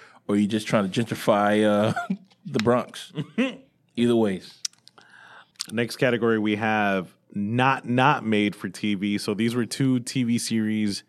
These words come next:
Speaker 2: um, that were a continuation from the original movies that they spawned from, and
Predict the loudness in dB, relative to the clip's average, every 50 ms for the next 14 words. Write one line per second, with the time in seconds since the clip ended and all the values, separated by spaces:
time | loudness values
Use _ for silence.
0 | _ _ _ _ _ _ _ _ -2 0 2 2 2 2 0 0 0 0 0 0
1 | 0 0 -2 -4 -6 -10 -6 -4 -4 -2 -2 0 0 0 -2 -2 -4 -8 -8 -6
2 | -6 -4 -2 0 0 0 0 -2 -2 -2 -4 -2 -2 -2 -2 -2 -2 -2 -4 -4
3 | -4 -6 -6 -6 -4 -4 -2 -2 -2 -4 -4 -6 -4 -4 -2 -2 -2 -4 -6 -6
4 | -4 -4 -2 -2 -2 -2 -4 -6 -8 -10